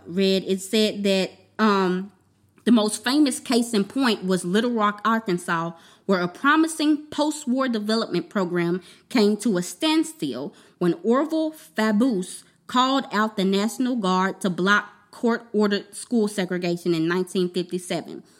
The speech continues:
Though the city had attracted eight new plants in nineteen fifty-seven,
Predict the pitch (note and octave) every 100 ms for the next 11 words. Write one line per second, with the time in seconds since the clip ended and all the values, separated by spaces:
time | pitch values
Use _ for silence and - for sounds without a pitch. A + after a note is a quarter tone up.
0 | - - - A3+ G#3 G3+ - C#4 E4+ D4
1 | B3+ G#3+ - C4 A3+ F#3+ D#3+ - C#4+ D#4
2 | B3+ C#4+ D#4 - C#4 B3+ - - G3 G3
3 | G#3 A3+ A#3 A#3 A#3 B3 B3 G#3+ F#3+ F#3